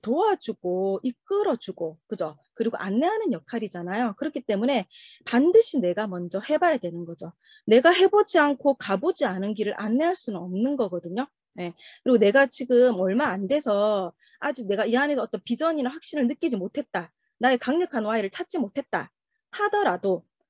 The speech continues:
나와 함께하는 내가 전달한 리더님, 파트너 리더님이 한 분이라도 계신다고 한다면 빨리 그 책임감을 가지시고 이 안에서 비전과 확신을 찾으실 수 있는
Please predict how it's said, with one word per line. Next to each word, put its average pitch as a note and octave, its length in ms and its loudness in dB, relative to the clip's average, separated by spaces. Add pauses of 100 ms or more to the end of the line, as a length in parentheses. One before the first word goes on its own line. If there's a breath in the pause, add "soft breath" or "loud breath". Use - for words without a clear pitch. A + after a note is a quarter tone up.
(100)
나와 C4 340 2
함께하는 G#3+ 840 -2
내가 F#3+ 240 -2
전달한 B3 540 -2
리더님, G#3+ 500 -6
파트너 C#4 400 -4
리더님이 G#3 340 -2
한 B4 260 -6
분이라도 A3 380 -2
계신다고 G3 520 -6
한다면 F#3 500 -2 (420 loud breath)
빨리 A4+ 340 4
그 - 140 0
책임감을 E4+ 560 2
가지시고 G3+ 800 -4
이 G3 80 -2
안에서 G3 360 -2
비전과 A3 420 -4
확신을 A#3 540 -2
찾으실 E4+ 440 -4
수 - 220 -8
있는 G#3+ 320 0